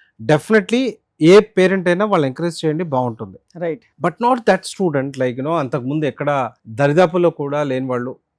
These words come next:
Speaker 1: దాన్ని ట్రై చేయటం వల్ల it's a simply waste of time.
Speaker 2: Waste of time, ఖచ్చితంగా.
Speaker 1: Hmm.
Speaker 2: And of course, మీరు చాలా గౌరవప్రదమైన చక్కటి మార్గాలు చూపించారు.
Speaker 1: Yeah, ma'am.
Speaker 2: డాక్టరేట్ అని పిలిపించుకోవడానికి,
Speaker 1: Hmm.
Speaker 2: డాక్టర్ అని పిలిపించుకోవడానికి, at the same time,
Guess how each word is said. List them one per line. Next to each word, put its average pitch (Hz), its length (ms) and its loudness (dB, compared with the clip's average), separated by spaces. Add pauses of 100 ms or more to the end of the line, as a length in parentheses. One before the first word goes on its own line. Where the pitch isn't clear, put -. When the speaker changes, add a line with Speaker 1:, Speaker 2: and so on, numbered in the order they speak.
(140)
Speaker 1:
దాన్ని 135 260 -2
ట్రై 127 220 -4
చేయటం 151 340 -10
వల్ల 123 240 -8 (160)
it's - 300 -12
a - 40 -12 (100)
simply 170 380 -6
waste 131 320 -6
of 120 60 -6
time. 113 480 -18
Speaker 2:
Waste 165 220 -18
of 160 160 -20
time, 147 100 -20
ఖచ్చితంగా. 165 520 -18 (160)
Speaker 1:
Hmm. 104 100 -20 (120)
Speaker 2:
And 233 100 -6
of 214 60 -6 (120)
course, 247 280 -6 (320)
మీరు 190 220 -14
చాలా 190 200 -6
గౌరవప్రదమైన 233 800 -4
చక్కటి 226 840 -8 (280)
మార్గాలు 214 440 -2
చూపించారు. 190 420 -14 (140)
Speaker 1:
Yeah, 131 120 -8
ma'am. 110 160 -14 (100)
Speaker 2:
డాక్టరేట్ 196 440 -4
అని 240 120 -4
పిలిపించుకోవడానికి, 233 880 -8 (100)
Speaker 1:
Hmm. - 120 -10 (100)
Speaker 2:
డాక్టర్ 196 360 -6
అని 185 160 -10
పిలిపించుకోవడానికి, 196 760 -12
at 202 80 -10
the 185 100 -8
same 214 220 -8
time, 247 280 -10